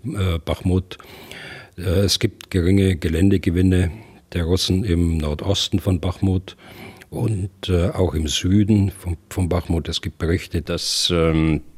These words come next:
die Russen, insbesondere die, die Wagner-Truppe, die dort im Süden von Bachmut eingesetzt sind, äh, die südlichen Randgebiete von Bachmut auch erreicht haben.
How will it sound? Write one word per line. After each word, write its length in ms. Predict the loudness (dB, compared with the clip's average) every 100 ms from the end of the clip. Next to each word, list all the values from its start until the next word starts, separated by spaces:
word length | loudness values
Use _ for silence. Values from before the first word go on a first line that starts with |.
| -10
die 340 | -4 -2 2 2
Russen, 440 | 2 0 2 2
insbesondere 640 | 0 -2 0 0 0 -2
die, 440 | -2 -4 -4 -4 -6 -8 -10 -6
die 120 | 0
Wagner-Truppe, 680 | 0 2 0 0 -4 -4 -4
die 180 | -4
dort 280 | -2 -4 -6
im 80 | -6
Süden 320 | -4 -4 -6
von 180 | -6 -6
Bachmut 380 | -6 -6 -8 -6
eingesetzt 640 | -6 -4 -4 -4 -2 -2
sind, 380 | -2 -2 -6 -4
äh, 240 | -2 -2 -4
die 340 | -6 -2 -2 -4 -8 -14 -14 -16 -14
südlichen 500 | -4 0 0 -2 -2
Randgebiete 640 | 0 0 0 -4 -4 -4 -4
von 400 | -2 0 0 -2
Bachmut 380 | -6 -4 -4 -4
auch 140 | -6
erreicht 460 | -6 -4 -4 -4 -2
haben. 360 | -2 0 0